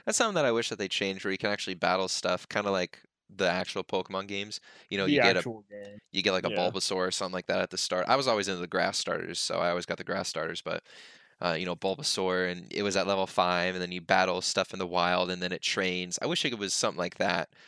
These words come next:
Speaker 1: The way that they do it now is a little funky, but, you know,
Speaker 2: Oh,
Speaker 1: it, it is
Speaker 2: bro,
Speaker 1: what it
Speaker 2: you,
Speaker 1: is.
Speaker 2: you're, you're, you're a Bulbasaur? I'm a, I'm a, I'm a Turtwig.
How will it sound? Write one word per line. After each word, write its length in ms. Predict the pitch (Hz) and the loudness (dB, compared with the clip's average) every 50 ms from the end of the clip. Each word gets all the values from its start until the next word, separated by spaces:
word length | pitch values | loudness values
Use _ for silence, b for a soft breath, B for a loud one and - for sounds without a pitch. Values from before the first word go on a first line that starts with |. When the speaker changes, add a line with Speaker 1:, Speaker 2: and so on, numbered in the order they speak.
| B B | B B
Speaker 1:
The 100 | - 107 | 0 2
way 100 | 117 120 | 2 2
that 100 | 123 110 | 2 0
they 100 | 113 98 | -2 -2
do 140 | 98 104 98 | 0 -2 -2
it 60 | 90 | 0
now 140 | 92 90 90 | 0 -2 0
is 80 | 92 | 0
a 40 | 95 | -2
little 160 | 90 87 87 | -2 -2 -2
funky, 480 | - - - 95 90 87 - 92 92 87 | -2 -2 -2 -2 -2 -2 -6 -6 -6 -4
but, 100 | - 127 | -4 -4
you 80 | 127 | -2
know, 200 | 127 127 127 135 | 2 4 6 6
Speaker 2:
Oh, 20 | 131 | 6
Speaker 1:
it, 140 | 127 117 - | 4 2 2
it 160 | 147 170 156 117 | 2 2 4 4
is 140 | 98 - | 4 2
Speaker 2:
bro, 80 | 90 92 | 2 0
Speaker 1:
what 40 | 92 | -2
it 80 | 90 | 0
Speaker 2:
you, 80 | 85 - | 0 0
Speaker 1:
is. 180 | 135 - - - - - | 0 -2 -6 -8 -10 -8
Speaker 2:
you're, 260 | - 143 143 143 139 | -4 -2 -2 -2 0
you're, 260 | 143 147 151 156 147 | 0 2 2 2 4
you're 160 | 143 151 156 | 4 4 4
a 40 | 143 | 4
Bulbasaur? 560 | 131 143 143 143 143 135 - 165 156 151 135 139 - - | 6 4 4 4 2 0 0 2 2 0 0 -6 -8 -2
I'm 160 | - 135 135 135 | 0 0 2 4
a, 260 | 127 120 110 107 - - | 2 2 0 -2 -6 -6
I'm 100 | 131 131 | -4 -4
a, 40 | 113 | -2
I'm 120 | 127 131 | -2 -4
a 40 | 123 | -4
Turtwig. 460 | - - 117 107 - 113 104 101 98 | -4 -4 -6 -6 -6 -8 -8 -8 -10